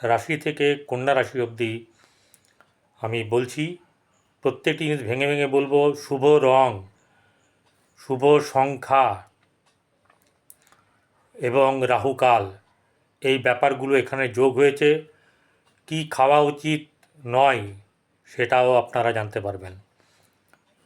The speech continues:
তো বেশি দেরি না করে চলে যাই এবারে কোন গ্রহ কোন রাশিতে অবস্থান করছে। যথারীতি বৃষ রাশিতে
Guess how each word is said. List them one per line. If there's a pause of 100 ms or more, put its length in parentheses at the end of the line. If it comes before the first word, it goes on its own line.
(280)
তো (880)
বেশি
দেরি
না
করে
চলে
যাই (540)
এবারে (640)
কোন
গ্রহ (180)
কোন (460)
রাশিতে (140)
অবস্থান
করছে। (2500)
যথারীতি (260)
বৃষ
রাশিতে